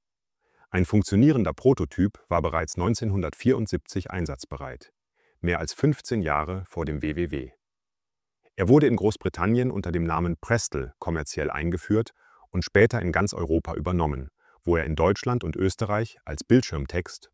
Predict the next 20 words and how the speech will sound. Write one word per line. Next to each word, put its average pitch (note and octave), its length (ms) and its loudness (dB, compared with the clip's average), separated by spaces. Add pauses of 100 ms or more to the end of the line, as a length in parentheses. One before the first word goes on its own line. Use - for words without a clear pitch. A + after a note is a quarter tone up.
oder D#2+ 220 0
B D#2 160 -2
T E2 240 -4
X - 240 -6
bekannt C2 400 -10
war. C2 320 -14
Fedidas A#2+ 480 4
Idee G#2+ 320 2
war G#2+ 100 0
revolutionär, F#2+ 800 -2 (240)
weil E2 120 -2
sie F2 120 -4
pragmatisch F2+ 680 -2
war. C2+ 300 -10 (680)
Neunzehnhundertachtundsechzig G2+ 1300 0
gab E2 200 2
es - 120 -4
noch E2+ 140 -8
keine F#2 280 -2
Heimcomputer. D2+ 760 -6